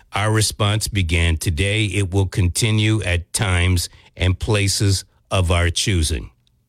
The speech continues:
which goes in line with what we have been hearing for the past several days. The president added this warning.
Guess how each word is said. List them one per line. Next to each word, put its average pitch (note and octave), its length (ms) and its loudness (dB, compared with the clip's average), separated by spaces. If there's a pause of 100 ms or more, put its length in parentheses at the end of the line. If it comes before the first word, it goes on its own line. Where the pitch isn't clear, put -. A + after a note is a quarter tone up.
(760)
which - 460 -2 (320)
goes B2+ 340 2
in G#2+ 180 0
line E2 460 2 (220)
with F#2+ 180 0
what F#2+ 280 0
we G2 160 2
have F2 120 0
been F2+ 180 0
hearing F2+ 360 2
for - 140 -8
the E2+ 120 -2
past F2+ 640 -2
several F#2 380 0
days. F2+ 500 -4 (2000)
The D#3+ 80 0
president G#3 640 0
added A2+ 480 -2 (240)
this G2+ 240 0
warning. C#2 460 0